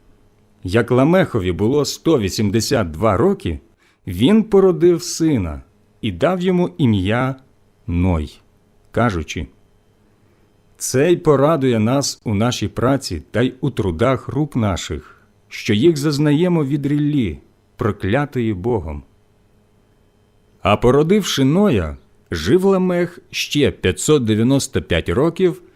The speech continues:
і народились у нього інші сини та дочки.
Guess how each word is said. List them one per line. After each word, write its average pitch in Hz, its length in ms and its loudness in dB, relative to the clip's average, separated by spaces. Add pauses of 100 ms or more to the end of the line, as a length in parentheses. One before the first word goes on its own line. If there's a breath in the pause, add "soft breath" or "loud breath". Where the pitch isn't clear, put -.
(300 soft breath)
і 123 120 2
народились 135 720 4
у 190 60 2
нього 180 420 0 (160)
інші 139 420 0
сини 147 580 -2 (160)
та 139 120 -2
дочки. 117 640 -2